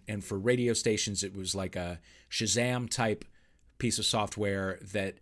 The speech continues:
that literally listened to every radio station and said accurately what they were playing. And then it was just like,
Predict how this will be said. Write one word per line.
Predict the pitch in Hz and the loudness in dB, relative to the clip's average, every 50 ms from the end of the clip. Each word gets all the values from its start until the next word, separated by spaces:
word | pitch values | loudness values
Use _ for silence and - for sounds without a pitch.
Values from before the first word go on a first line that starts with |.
| - - | -18 -8
that | 95 110 - - - | -4 -2 -2 -2 -4
literally | 107 95 95 107 113 131 147 143 131 123 123 117 | -10 -10 -8 -6 4 6 6 6 6 4 4 2
listened | 107 110 104 - - 95 | 2 0 0 0 0 0
to | 104 98 | -2 -2
every | 104 98 95 98 | -4 -2 -2 -2
radio | 92 104 101 101 98 92 87 | 0 0 0 0 0 -2 -2
station | - - 95 90 - - 95 87 87 - | -2 -2 -2 -2 -2 -4 -6 -6 -8 -8
and | 104 95 90 90 87 - - | -8 -6 -6 -6 -8 -8 -4
said | - - - 107 101 95 82 - - | -2 0 2 2 0 0 -2 -6 -4
accurately | 113 117 127 - - 104 92 80 - 92 85 | 0 0 0 0 -2 -4 -4 -4 -6 -6 -6
what | 80 82 87 - | -6 -6 -8 -6
they | 85 82 | -6 -8
were | 82 82 | -8 -8
playing. | 82 - 85 80 76 76 78 80 - - - - - - - - - - - _ - | -8 -10 -12 -10 -10 -10 -12 -14 -16 -18 -20 -20 -20 -20 -20 -20 -20 -20 -20 _ 0
And | 127 123 131 | 2 4 6
then | 135 139 143 | 6 6 6
it | - | 4
was | 123 - | 2 6
just | - - 123 - - | 8 8 8 8 4
like, | 120 113 110 101 - - - | 2 2 2 2 0 -4 -16